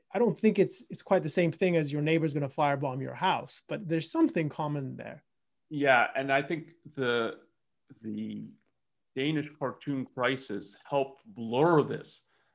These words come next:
Speaker 2: So the, two of the things you brought up that I think are important in getting what's packaged together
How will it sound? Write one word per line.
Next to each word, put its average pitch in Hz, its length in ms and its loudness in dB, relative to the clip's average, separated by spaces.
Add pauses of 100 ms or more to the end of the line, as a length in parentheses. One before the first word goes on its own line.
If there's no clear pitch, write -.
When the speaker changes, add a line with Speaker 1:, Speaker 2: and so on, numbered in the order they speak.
Speaker 2:
So 123 460 2 (280)
the, - 180 -12 (100)
two 190 100 -2
of 175 120 0
the 147 40 -6
things 151 380 0
you 131 80 -6
brought 127 240 2
up 131 280 2
that 113 120 -4
I 110 80 0
think 113 220 -6 (340)
are 117 120 0
important 120 420 -2
in 120 60 -6
getting 113 360 -2
what's 120 400 -6 (220)
packaged - 480 -2
together 113 560 -2